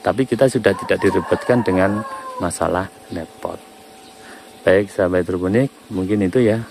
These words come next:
yang bisa saya share, pengalaman saya terkait dengan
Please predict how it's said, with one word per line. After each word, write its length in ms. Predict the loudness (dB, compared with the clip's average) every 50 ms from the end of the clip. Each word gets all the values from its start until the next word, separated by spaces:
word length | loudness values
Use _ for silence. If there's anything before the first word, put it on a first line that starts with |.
| -18 -20 -20 -20 -16 -10 -8
yang 80 | -6
bisa 320 | -4 -4 -2 0 0 0 2
saya 320 | 2 0 2 2 0 -2
share, 320 | -2 0 0 2 2 0 -2 -2
pengalaman 480 | -4 -2 -2 0 0 0 0 0 -2 -4
saya 480 | -4 -6 -6 -4 -2 -2 -2 -2 -4 -6 -10 -14 -20 -20 -20 -20 -20 -20 -20 -20 -20 -20 -20 -20 -20 -20 -20 -20 -20 -20 -20 -20 -20 -20 -20 -20 -20 -20 -20 -20 -20 -20 -20 -20 -20 -20 -20 -20 -20 -20 -20 -20 -20 -20 -20 -20 -20 -20 -20 -20 -20 -20 -20 -20 -20 -20 -16 -16 -12
terkait 400 | -12 -12 -12 -8 -6 -6 -6 -6
dengan 320 | -6 -4 -4 -4 -4 -4